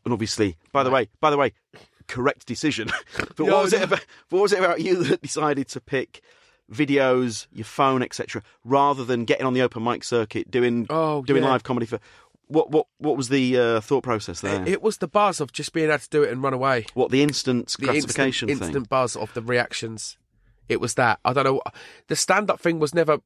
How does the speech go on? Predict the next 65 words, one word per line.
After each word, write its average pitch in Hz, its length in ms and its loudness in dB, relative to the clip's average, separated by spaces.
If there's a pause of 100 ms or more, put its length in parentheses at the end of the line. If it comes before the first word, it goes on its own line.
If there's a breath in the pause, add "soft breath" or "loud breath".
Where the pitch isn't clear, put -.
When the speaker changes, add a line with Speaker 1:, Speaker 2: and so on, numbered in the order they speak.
(100)
Speaker 2:
if - 160 -6
you 196 80 0
look 196 140 0
at - 80 -6
my 156 80 0
stuff, 175 280 0
it's 139 160 -10
never 185 200 -4
really 170 380 -2 (260)
pre, 139 320 -4 (840)
I 151 80 2
do 208 180 0
plan 185 280 0
a 151 40 0
lot 139 140 0
of - 80 -10
stuff, 143 260 -2
but 131 120 -2
it's - 120 -6
very 170 400 0
visual. 123 580 -2 (800 soft breath)
So - 200 0
I, 135 180 4
I - 20 6
wouldn't 165 260 0
know 156 180 4
how 135 260 0
to, 131 240 -6 (480)
I - 80 -6
would, 151 240 -2
I, 139 120 0 (220)
obviously 127 280 -4
I'm 107 80 -4
doing 113 180 -2
a 117 40 -4
tour 120 260 -2
coming 120 260 -4
up 123 160 0
and 113 120 -4
we've 113 120 -4
got - 140 -2
a 101 40 -2
lot 110 140 0
of 104 240 -10 (180)
stuff - 300 -6
in 127 80 -2
it, 110 140 -4
but 113 120 0
Speaker 1:
No, 214 120 4
but 190 120 4
I - 60 4
kn-, 190 140 2
I 151 60 4
do 165 100 2
know 160 80 0
what 95 60 0
you 107 60 2
mean. 104 260 0 (260)
Speaker 2:
the 131 60 -12
stand-up 196 420 0
thing 160 180 -2
never 147 180 0
hit 123 180 0
me 131 100 -2
because 131 340 -2